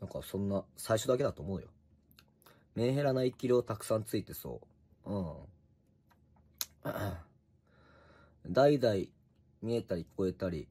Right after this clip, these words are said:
家、家系はある。あ、うん、なるほどね。野尾さん、生き量飛ばします？飛ばすわけねえだろ。なあ。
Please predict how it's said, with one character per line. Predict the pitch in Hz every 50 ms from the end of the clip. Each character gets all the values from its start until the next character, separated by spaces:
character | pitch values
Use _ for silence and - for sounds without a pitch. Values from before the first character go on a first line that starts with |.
| _ -
家、 | 98 101 101 95 - _ _ -
家 | 92 101 101 101
系 | - - - 104 101 98
は | 98 98 95 - -
あ | - - 95
る。 | 92 - - - _ - - _ _ -
あ、 | - - - - - - 67 62 71 - - - _ - -
う | 87
ん、 | 82 76 - - 95
な | 95 92
る | 90
ほ | 85
ど | 78 76
ね。 | 85 - - - _ _ _ _ _ _ -
野 | 104 113
尾 | 123
さ | - - 123 120
ん、 | 117
生 | 110 104
き | - -
量 | 117 117 113
飛 | - - 101
ば | 113 113
し | - -
ま | 113 113 113
す？ | - - - - - _ -
飛 | - 113
ば | 143
す | 170 - 285
わ | 262
け | - 110
ね | 127 262
え |
だ | 269 - -
ろ。 | - - - _ _ - - - - -
な | - 71
あ。 | -